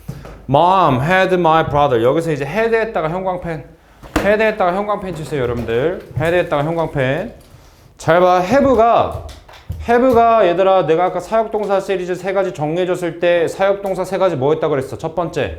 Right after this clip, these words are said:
make. 두 번째, have. 그러니까 이제 우리가 have가 얘들아, 내가 여러분들 항상 have가 무슨 뜻이야? 라고 물어보면은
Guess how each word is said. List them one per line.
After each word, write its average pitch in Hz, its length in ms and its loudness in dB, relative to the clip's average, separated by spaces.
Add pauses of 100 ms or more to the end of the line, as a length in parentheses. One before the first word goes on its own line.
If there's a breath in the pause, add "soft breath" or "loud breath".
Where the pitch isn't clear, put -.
make. 120 760 -2
두 139 120 0
번째, 156 560 -2 (260)
have. 175 400 4 (240 loud breath)
그러니까 202 280 2
이제 185 120 2
우리가 180 340 2
have가 233 420 2
얘들아, 165 340 2
내가 151 340 0 (160)
여러분들 170 400 0
항상 175 240 -10
have가 208 360 -2
무슨 135 280 -6
뜻이야? 185 280 -4
라고 175 160 0
물어보면은 151 760 -4